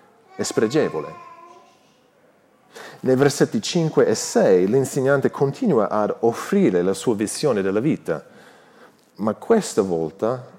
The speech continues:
in confronto alla morte. All'inizio del versetto cinque, l'insegnante spiega, spiega che da dove viene la speranza di cui parla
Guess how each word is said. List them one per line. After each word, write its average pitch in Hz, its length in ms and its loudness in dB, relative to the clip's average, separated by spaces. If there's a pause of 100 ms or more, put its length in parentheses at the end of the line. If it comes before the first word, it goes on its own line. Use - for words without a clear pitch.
in 117 100 -6
confronto 113 920 -8 (220)
alla 95 180 -4
morte. 90 600 -4 (1400)
All'inizio 160 480 6
del 104 140 4
versetto 101 420 0
cinque, 80 460 -8 (480)
l'insegnante 143 640 0
spiega, 117 720 4
spiega 120 420 4
che 113 280 0
da 101 400 0
dove 143 240 4
viene 139 260 4
la 101 120 2
speranza 98 440 -4
di 110 160 -6
cui 120 280 0
parla 98 680 -2